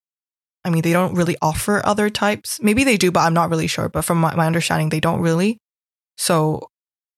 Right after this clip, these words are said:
it's better to look for, like, somewhere else. Like, for example, the therapy therapist I'm seeing right now, she's an integrative therapist, which means that she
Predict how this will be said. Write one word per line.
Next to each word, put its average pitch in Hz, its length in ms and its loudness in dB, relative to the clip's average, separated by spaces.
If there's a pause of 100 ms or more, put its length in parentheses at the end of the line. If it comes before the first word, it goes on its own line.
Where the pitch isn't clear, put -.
(160)
it's 170 140 -4
better 170 220 2
to 165 180 0
look 160 140 -4
for, - 160 -6 (260)
like, - 160 -8
somewhere 160 300 0
else. 151 240 -4
Like, 147 100 -6
for - 80 -4
example, 165 420 -2
the 160 120 -6
therapy 170 480 -2 (160)
therapist 165 360 -2
I'm 156 280 0 (480)
seeing 165 260 2
right 160 160 0
now, 156 180 2
she's 170 440 -2
an 160 180 0
integrative 175 640 0
therapist, 214 640 -2 (440)
which - 200 -2
means 175 220 2
that 160 160 -2
she 170 440 -2